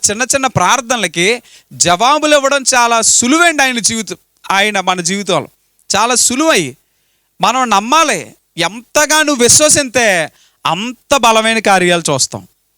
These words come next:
ఈ మధ్య గ్యాప్లో సాతాను వచ్చి దాడి చేసి, మనలో ఉన్న విశ్వాసాన్ని రోజు రోజుకి కిందకి తీసుకొచ్చేసి, మనల్ని అవిశ్వాసులుగా మార్చేస్తుంటాడు. కానీ మనం యేసయ్యను బలంగా నమ్మే కొలది గొప్ప కార్యాలు మన జీవితాల్లో చూడగలుగుతామండి,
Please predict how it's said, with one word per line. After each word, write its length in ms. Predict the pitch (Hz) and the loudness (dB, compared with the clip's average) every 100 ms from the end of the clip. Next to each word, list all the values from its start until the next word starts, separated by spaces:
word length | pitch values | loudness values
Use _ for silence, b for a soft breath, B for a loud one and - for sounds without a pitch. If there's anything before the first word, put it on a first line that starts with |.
| _ _ _ - | _ _ _ -6
ఈ 60 | 147 | -2
మధ్య 300 | 151 147 170 | 0 -2 0
గ్యాప్లో 380 | 170 165 180 | 0 0 0
సాతాను 440 | 170 165 165 185 185 | 0 0 0 0 0
వచ్చి 180 | 180 180 | -2 0
దాడి 280 | 160 185 202 | 0 0 -2
చేసి, 440 | 151 123 120 110 120 b b - | -2 -2 -4 -8 -12 b b -4
మనలో 340 | 131 160 196 | -2 2 2
ఉన్న 100 | 202 | 2
విశ్వాసాన్ని 680 | 190 208 - 208 208 220 214 | 0 0 2 2 2 0 2
రోజు 300 | 202 226 247 | 2 2 4
రోజుకి 340 | 240 233 220 | 4 2 -2
కిందకి 380 | 208 247 262 311 | -4 -4 -2 -2
తీసుకొచ్చేసి, 920 | 262 226 - 180 151 143 139 123 113 b b b - | 0 0 0 0 0 -2 0 -2 -4 b b b -2
మనల్ని 260 | 139 147 | 0 0
అవిశ్వాసులుగా 760 | 139 151 190 196 185 180 185 185 | -2 -2 -2 0 0 0 0 -2
మార్చేస్తుంటాడు. 840 | 175 160 151 156 - 143 120 117 - _ _ _ _ _ _ _ | 0 0 -2 -4 -4 -6 -4 -6 -8 _ _ _ _ _ _ _
కానీ 200 | 131 156 | -2 0
మనం 220 | 160 151 | 0 0
యేసయ్యను 540 | 143 143 175 175 175 170 | 0 0 0 0 0 0
బలంగా 460 | 143 156 180 180 | 0 0 0 -2
నమ్మే 440 | 175 160 170 202 226 | -2 0 0 0 0
కొలది 560 | 214 170 143 131 113 - b b _ 143 | 0 -2 -2 -2 -2 -8 b b _ -4
గొప్ప 240 | 139 - | -2 -4
కార్యాలు 480 | 185 170 160 170 165 | -2 -2 0 -2 -2
మన 160 | 156 147 | -2 -2
జీవితాల్లో 500 | 135 156 151 151 147 | -2 -2 0 0 0
చూడగలుగుతామండి, 1000 | 143 139 135 131 127 120 110 110 - | -2 0 0 0 -2 -4 -6 -10 -20